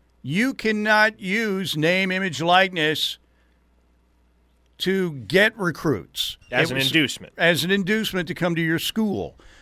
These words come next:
Speaker 1: That was for, again, people coming to your school, and then they get an N I L deal.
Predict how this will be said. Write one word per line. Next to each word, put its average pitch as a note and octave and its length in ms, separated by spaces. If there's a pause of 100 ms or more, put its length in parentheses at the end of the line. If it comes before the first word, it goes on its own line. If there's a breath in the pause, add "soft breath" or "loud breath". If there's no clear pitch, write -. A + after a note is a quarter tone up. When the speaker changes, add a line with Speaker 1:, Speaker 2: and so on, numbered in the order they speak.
(140 soft breath)
Speaker 1:
That E3+ 300
was G3 180
for, F3+ 640
again, D3+ 340
people D3 280
coming D3+ 340
to D#3+ 140
your D#3 160
school, F3 420
and C#3 180
then D#3 120
they D#3 120
get C3+ 200
an C#3+ 100
N D3+ 140
I E3 200
L G#3 160
deal. G#2 280